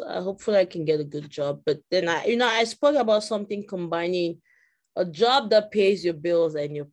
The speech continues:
passion. And one of the greatest passion for me is to, is to have something like, I don't know if I wanna call it a podcast or a show or something,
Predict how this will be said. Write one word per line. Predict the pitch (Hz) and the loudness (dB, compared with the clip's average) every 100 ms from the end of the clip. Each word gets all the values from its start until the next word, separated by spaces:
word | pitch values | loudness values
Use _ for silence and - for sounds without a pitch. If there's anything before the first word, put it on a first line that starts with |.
| - | -12
passion. | 143 143 - - - _ _ _ _ - - | -10 -10 -14 -18 -20 _ _ _ _ -12 -2
And | 180 185 185 | 0 0 0
one | 196 214 | 0 0
of | 196 | 0
the | 165 | -2
greatest | 151 165 165 156 156 - | 0 2 2 2 -4 -8
passion | 165 160 - | -8 -8 -10
for | 147 | -12
me | 156 151 | -8 -8
is | 147 147 | -6 -10
to, | - - - - _ 113 - _ - | -14 -20 -20 -20 _ -16 -16 _ -6
is | 190 - | -6 -2
to | 180 | -2
have | 190 185 185 | 0 0 0
something | 196 175 165 170 165 | -4 -4 -2 -2 0
like, | 156 151 151 - - _ _ _ - | 0 -2 -6 -14 -20 _ _ _ -10
I | - | -2
don't | 381 494 | 2 4
know | 440 | 6
if | 370 | 4
I | 349 | 4
wanna | 330 285 | 0 -4
call | 240 - 247 | -4 0 4
it | 247 220 | 4 2
a | 190 160 131 - _ | 0 0 0 -6 _
podcast | 240 233 233 233 208 214 | -6 -6 -4 -2 0 -2
or | 185 170 | -4 -4
a | |
show | 170 - - 208 233 233 240 233 | -4 -8 -4 2 4 4 4 0
or | 190 | -4
something, | - 220 240 254 254 247 | -8 -12 -8 -8 -8 -12